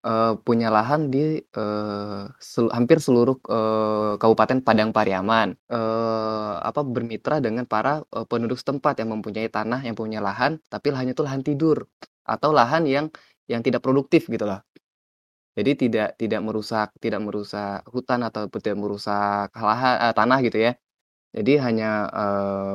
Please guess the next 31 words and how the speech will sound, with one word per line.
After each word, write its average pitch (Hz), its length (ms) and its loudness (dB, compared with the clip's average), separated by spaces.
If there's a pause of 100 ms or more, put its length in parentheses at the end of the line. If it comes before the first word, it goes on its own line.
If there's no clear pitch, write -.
(140)
mep-, - 160 -10
apa, 147 300 -2 (220)
eee, 107 120 -2
bermitra 104 420 -2
dengan 107 340 -4
para 101 240 -4
petani 95 480 -4
sana, 98 340 -2
masyarakat 110 340 -2
sana 104 200 -6
yang 120 120 -2
mempunyai 101 240 -4
lahan 101 320 0
yang 90 60 -8
tidak 95 180 -6
produktif. 104 460 -2
Lalu 107 200 -4
kita 120 160 0
menjadikan 113 340 0
produktif 120 440 -2
yang 107 140 0
mempunyai 107 420 0 (280)
nilai 110 240 6
jual 135 220 6
di 117 100 2
tanah 113 300 -2
mereka 113 260 -2
tersebut. 123 400 0 (540)
Terserah 143 300 4
berapapun 113 420 2
itu, 165 380 4